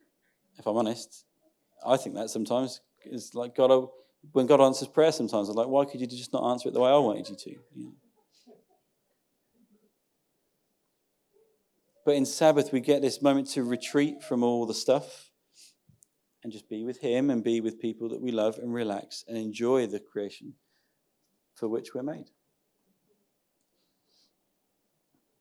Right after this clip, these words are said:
And it comes back to this thing, actually, that we,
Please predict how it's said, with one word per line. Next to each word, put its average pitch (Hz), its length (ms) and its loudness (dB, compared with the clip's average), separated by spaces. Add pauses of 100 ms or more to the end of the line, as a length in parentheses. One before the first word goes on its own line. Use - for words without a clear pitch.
(1900)
And 143 120 2
it 143 120 2
comes 160 180 4
back 156 220 4
to 139 200 0
this 127 200 -4
thing, 131 280 -2
actually, 127 380 -8
that 123 140 -2
we, 139 340 0